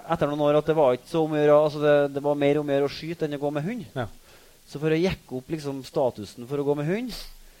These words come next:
Speaker 1: så er det altså sånn at den som er førstevelger på morgenstrevet, fordi at han vant kortspillet,
Speaker 2: Mhm.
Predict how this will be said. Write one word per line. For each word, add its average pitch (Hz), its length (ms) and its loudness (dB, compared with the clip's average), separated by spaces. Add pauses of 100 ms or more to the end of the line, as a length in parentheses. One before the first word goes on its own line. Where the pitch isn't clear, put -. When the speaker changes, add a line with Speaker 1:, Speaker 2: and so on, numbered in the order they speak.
(520)
Speaker 1:
så 165 320 0
er 160 160 4
det 135 140 6
altså 147 200 -2
sånn 151 240 -8
at 151 120 -8
den 147 160 -2
som 156 200 -8
er 151 60 -4
førstevelger 117 800 0
på 156 120 -6
morgenstrevet, 131 600 2
fordi 147 180 -2
at 135 60 -2
han 139 100 -10
vant 143 180 -6
kortspillet, 135 500 2
Speaker 2:
Mhm. 131 180 -10